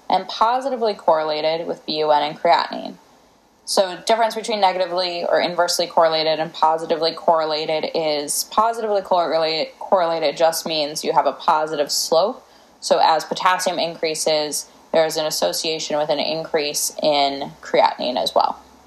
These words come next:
Ionized calcium was also positively correlated with P H and bicarb. So what this is actually saying is the more acidemic they were, the more chance they had of having a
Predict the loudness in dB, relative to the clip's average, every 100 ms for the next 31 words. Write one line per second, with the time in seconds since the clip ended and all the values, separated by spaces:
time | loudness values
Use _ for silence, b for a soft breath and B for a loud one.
0 | _ _ B B B B B 0 0 0
1 | -2 2 4 4 0 -2 0 2 2 0
2 | -2 2 2 2 -2 -2 -4 2 2 2
3 | -2 -4 -4 -4 -4 -4 -2 -2 -6 0
4 | 2 2 0 2 2 0 -6 B B -2
5 | 0 2 -2 2 2 2 -2 -2 0 0
6 | 0 -2 -2 2 4 4 2 2 2 2
7 | -2 -4 -2 -2 2 0 2 0 2 2
8 | 0 -4 b b _ -2 0 2 2 2
9 | 0 0 2 0 2 2 2 2 -2 -6
10 | -6 -4 0 2 2 0 0 0